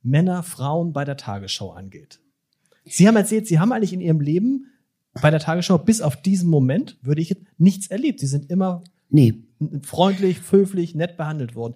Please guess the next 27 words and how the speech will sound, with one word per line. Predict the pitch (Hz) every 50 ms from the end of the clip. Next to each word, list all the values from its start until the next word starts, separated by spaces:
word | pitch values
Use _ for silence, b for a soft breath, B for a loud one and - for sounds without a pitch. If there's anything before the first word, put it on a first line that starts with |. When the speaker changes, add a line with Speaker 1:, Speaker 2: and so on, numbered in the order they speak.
| -
Speaker 2:
Ja, | - 202 226 220 185 139 131
Speaker 1:
In, | - -
in | -
Speaker 2:
also | 160 156 151
Speaker 1:
einem | 135 -
Speaker 2:
es, | 160 165
Speaker 1:
Laden | 180 185 185
Speaker 2:
äh, | 139
Speaker 1:
voller | 139 185 175 170
Männer. | 165 143 123 107 107 - _ _ _ _ _ _ _ _ -
Speaker 2:
Ja, | 165 202 202 170 - - b b b b b b b b
es | b 127 -
gab | - 135 127 -
durchaus | - 143 131 - 127 131 - -
Redakteure, | 135 135 123 - - 123 120 120 110
die | 104 127
auch | 113 110 120
ein | 120
bisschen | 110 104 - 113
geflirtet | 104 - - 147 185 196 - 160 147 -
haben. | 110 98 92 98 107 - -
Ich | - 113 - -
auch | 107 104 -
vielleicht | - 110 104 90 -
ein | 95
bisschen | 95 92 - 98 82
zurück. | - 131 131 151 165 147 - -